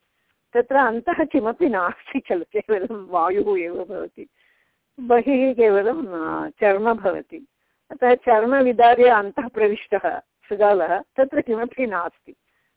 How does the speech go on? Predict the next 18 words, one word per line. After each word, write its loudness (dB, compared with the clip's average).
केवलं 4
दारु 4
एव 4
अवशिष्टः। -8
अतः 0
एव 4
श्लोकम् -4
अपठत्, -10
एनं -6
श्लोकं। -10
"पूर्वमेव 0
मया -4
ज्ञातं", -8
तत्पूर्वम् -10
अस्ति -14
खलु, -6
तत् -12
पठतु। -18